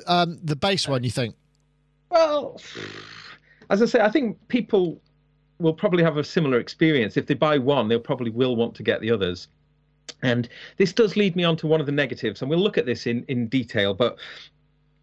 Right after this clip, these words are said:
Speaker 2: this is what I initially thought was fabulous way of linking all of them together. They've got, like, an in and an out, so you can use a little, um, three and a half millimeter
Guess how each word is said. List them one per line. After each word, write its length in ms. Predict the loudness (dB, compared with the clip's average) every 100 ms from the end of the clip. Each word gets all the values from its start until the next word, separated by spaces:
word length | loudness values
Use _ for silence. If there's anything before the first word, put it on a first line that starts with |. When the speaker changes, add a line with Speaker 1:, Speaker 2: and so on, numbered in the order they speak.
| -20 -6
Speaker 2:
this 220 | 0 2 2
is 360 | 2 -4 -14 _ _ -6
what 220 | 0 2
I 160 | 0 0
initially 460 | 2 2 2 0 -2
thought 300 | 0 0 0
was 160 | -8 -10
fabulous 880 | -10 -4 -4 -2 -2 -2 -6 -10
way 360 | -8 -2 0 0
of 280 | 0 -2 -2
linking 560 | -2 -2 -2 -2 -2 0
all 180 | 2
of 80 | 0
them 140 | -2 -6
together. 500 | -2 0 0 -4 -8 _ _ _ _ _ _ -20 -6
They've 160 | -4 0
got, 180 | 0
like, 140 | 0 0
an 100 | 0
in 200 | 0 -2
and 100 | -4
an 100 | -2
out, 320 | -2 -2 -8 -14 _ -20 -20 -14
so 240 | -4 -2
you 200 | 0 -2
can 240 | -4 -6 -4
use 340 | -2 -2 -2
a 40 | -2
little, 440 | 0 2 2 0
um, 600 | 0 0 2 2 2 0 -2 _ -6
three 160 | 0 2
and 80 |
a 40 | 4
half 160 | 2
millimeter 680 | 4 4 4 4 2 2 0